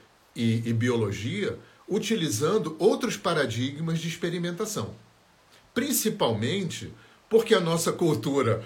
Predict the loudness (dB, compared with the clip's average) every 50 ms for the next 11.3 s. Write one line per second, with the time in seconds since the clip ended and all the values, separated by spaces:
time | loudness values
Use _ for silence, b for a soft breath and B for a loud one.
0 | B B 4 8 8 8 8 6 4 2 0 0 -2 -2 -2 0 0 0 0 0
1 | 0 0 0 2 2 2 2 2 2 0 -2 -2 -2 -2 -2 -2 -2 -2 -2 -2
2 | 0 0 0 -2 B B B B B -2 0 0 0 -2 -2 0 0 0 0 0
3 | 0 2 2 2 0 0 0 -2 -2 -2 -4 -4 -6 -6 -6 -4 -4 -6 -6 -6
4 | -6 -8 -8 B B B B B B -6 -2 0 0 0 0 0 0 0 0 2
5 | 0 0 2 4 4 4 4 4 2 2 0 -2 -2 -2 -4 -4 -6 -8 -8 -4
6 | -4 -4 -4 -4 -6 -10 -12 -14 -16 -20 -20 -20 -20 -20 -20 -20 _ _ _ _
7 | _ _ _ _ _ _ _ _ _ _ _ _ _ _ _ _ _ _ _ -6
8 | -2 0 0 0 0 -4 -6 -4 -2 0 0 0 0 0 -2 -2 -4 -4 -4 -4
9 | -4 -4 -4 -4 -6 -6 -4 -4 -6 -4 -6 -6 -6 -6 -6 -6 -6 -6 -6 -4
10 | -4 -6 -4 -4 -6 -6 -6 -8 -8 -8 -8 -8 -8 -8 -6 -6 -6 -2 0 0
11 | 0 0 -2 -6 -8